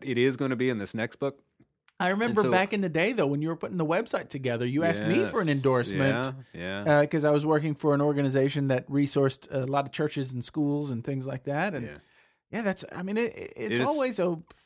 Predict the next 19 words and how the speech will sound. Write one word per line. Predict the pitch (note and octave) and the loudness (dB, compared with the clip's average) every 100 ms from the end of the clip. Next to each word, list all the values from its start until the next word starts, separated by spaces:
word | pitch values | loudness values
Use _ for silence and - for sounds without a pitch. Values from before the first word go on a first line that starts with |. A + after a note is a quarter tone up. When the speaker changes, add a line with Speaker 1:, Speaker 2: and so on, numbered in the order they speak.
| _ _ - - - | _ _ -18 -16 -4
Speaker 2:
a | F3 | -2
vulnerable | D3+ A2+ C3 D3+ F3+ G3 G#3+ A3 A3+ A3 - _ | 0 -2 -2 0 2 4 4 4 0 -4 -10 _
Speaker 1:
Well, | A#3+ A2 | 4 4
and | C#3 E3+ F#3 | 2 2 4
then | G#3+ F#3+ F3+ - | 2 0 -8 -10
putting | - F#3 F#3 | 4 6 8
Speaker 2:
place | |
to | C#3+ | 4
Speaker 1:
it, | - | 2
Speaker 2:
be. | F#4+ - | -2 4
Speaker 1:
yes, | B3 - - - - _ _ | 4 4 0 -8 -12 _ _
putting | - F3+ F#3 | 2 4 6
it | C3+ | 6
out | A2 G#2 | 4 2
there, | A2 F#2+ G2 A2+ - | 0 0 0 -4 -8
because | C3 - G#3+ D3+ D3 | -10 -2 0 2 0
when | D3 C#3+ C3+ | -2 -4 -2
we're | G#2+ G2+ F#2 E2 - _ _ _ _ | -2 -4 -6 -10 -20 _ _ _ _
writing, | A2 A#2+ A2+ E2+ C#2+ D#2 B2+ | 0 2 2 0 -10 -16 -18